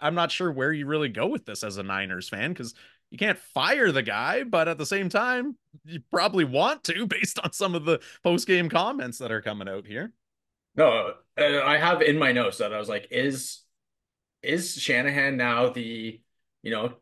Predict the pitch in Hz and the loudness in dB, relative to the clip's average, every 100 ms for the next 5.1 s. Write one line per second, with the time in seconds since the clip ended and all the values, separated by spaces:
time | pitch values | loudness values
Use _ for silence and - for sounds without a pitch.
0 | _ - 151 143 143 131 127 135 131 127 | _ 0 2 4 6 4 4 -2 -4 -4
1 | 127 127 113 107 110 _ _ 120 120 117 | 0 2 0 -4 -10 _ _ 2 2 2
2 | 113 107 110 107 104 113 107 107 101 101 | -6 -6 -2 -2 -2 -4 -4 -4 -6 -10
3 | - _ _ _ _ _ _ - 120 123 | -16 _ _ _ _ _ _ -4 0 2
4 | 120 113 139 143 151 127 127 123 120 113 | 0 0 2 2 2 0 2 4 4 2
5 | - | -6